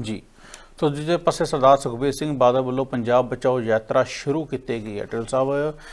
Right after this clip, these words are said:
ਅੱਜ ਇੱਕ ਘਟਨਾ ਵਾਪਰੀ ਹੈ, ਬੁਲਟ ਤੇ ਸਕੂਟਰ ਦੀ ਆਪਸ 'ਚ ਟੱਕਰ ਹੋ ਜਾਂਦੀ, ਜਿਹਦੇ ਚੱਲਦੇ ਸੁਖਬੀਰ ਬਾਦਲ ਬਾਲ-ਬਾਲ ਬਚੇ ਨੇ ਜੀ ਗੱਡੀ ਤੋਂ ਗਿਰਨ ਤੋਂ ਜੀ।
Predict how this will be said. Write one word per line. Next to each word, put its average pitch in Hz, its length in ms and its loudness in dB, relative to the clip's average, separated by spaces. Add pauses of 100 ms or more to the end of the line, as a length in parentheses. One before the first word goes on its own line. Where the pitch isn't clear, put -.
(240)
ਅੱਜ 135 100 2
ਇੱਕ 156 240 0
ਘਟਨਾ 139 280 2
ਵਾਪਰੀ 135 460 4
ਹੈ, 143 100 4
ਬੁਲਟ 131 340 -2
ਤੇ 156 160 -2
ਸਕੂਟਰ 131 400 -6
ਦੀ 147 120 -4
ਆਪਸ 127 300 2
'ਚ 139 60 -6
ਟੱਕਰ 131 320 -4
ਹੋ 127 160 -4
ਜਾਂਦੀ, 127 220 -4
ਜਿਹਦੇ 127 240 -4
ਚੱਲਦੇ 123 260 0
ਸੁਖਬੀਰ 127 420 -4
ਬਾਦਲ 117 300 0
ਬਾਲ-ਬਾਲ 113 400 2
ਬਚੇ 113 280 -4
ਨੇ 117 140 -6
ਜੀ 120 180 -4
ਗੱਡੀ 113 200 -6
ਤੋਂ 113 120 -6
ਗਿਰਨ 107 200 -6
ਤੋਂ - 160 -14
ਜੀ। - 140 -20